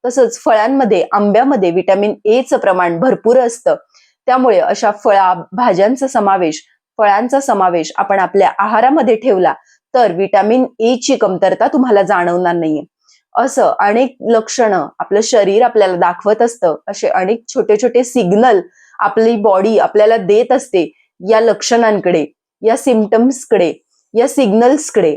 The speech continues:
आपण दुर्लक्ष करू नये. असे सिम्प्टम्स जर जाणवत असतील तर वेळेच डॉक्टरांची तपासणी करून आपण त्याच्यावर उपचार घेतले पाहिजेत. या सिग्नल्सकडे, या लक्षणांकडे आपण दुर्लक्ष केलं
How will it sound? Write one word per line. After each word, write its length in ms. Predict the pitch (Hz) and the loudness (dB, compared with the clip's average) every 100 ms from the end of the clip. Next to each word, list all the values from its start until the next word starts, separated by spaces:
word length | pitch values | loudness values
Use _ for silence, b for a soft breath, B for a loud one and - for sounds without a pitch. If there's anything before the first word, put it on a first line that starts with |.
| - | -4
आपण 300 | 196 240 240 | -2 0 2
दुर्लक्ष 440 | 233 220 226 - | 2 2 0 0
करू 300 | 285 247 190 | 0 2 0
नये. 220 | 185 165 147 _ _ _ - | 0 0 -2 _ _ _ -6
असे 320 | 220 220 240 | -6 0 -2
सिम्प्टम्स 580 | 233 - 214 196 190 170 | 0 -2 0 2 0 0
जर 160 | 151 196 | 0 0
जाणवत 560 | 180 190 180 185 233 | 0 -2 0 -2 0
असतील 380 | 277 - 214 175 | -2 -2 -2 0
तर 100 | 196 | 0
वेळेच 460 | 185 185 202 254 196 | 2 2 2 0 -2
डॉक्टरांची 600 | 196 - 185 180 175 175 190 | -2 -2 -2 -2 -2 -4 -2
तपासणी 480 | 180 190 208 262 | 0 -2 -2 -2
करून 300 | 254 220 170 - _ _ _ _ | 0 0 -2 -6 _ _ _ _
आपण 380 | - 233 233 190 | -6 -2 -2 0
त्याच्यावर 380 | 208 202 226 220 | -2 0 2 2
उपचार 480 | 247 226 - 254 269 | 0 -2 0 0 2
घेतले 340 | 320 - 202 | 0 0 -2
पाहिजेत. 400 | 196 214 160 170 - | 0 -2 -2 -4 0
या 160 | 185 190 | 0 0
सिग्नल्सकडे, 840 | - 175 185 208 226 - 185 151 _ b b 220 | -2 -2 0 0 0 -2 -2 -2 _ b b 0
या 120 | 247 | 2
लक्षणांकडे 800 | 262 254 262 214 190 180 180 143 - | 0 0 0 0 0 0 -2 -2 -4
आपण 300 | 180 220 208 | -2 0 2
दुर्लक्ष 420 | 214 190 214 - | 2 2 0 -2
केलं 340 | 294 226 165 | 0 0 0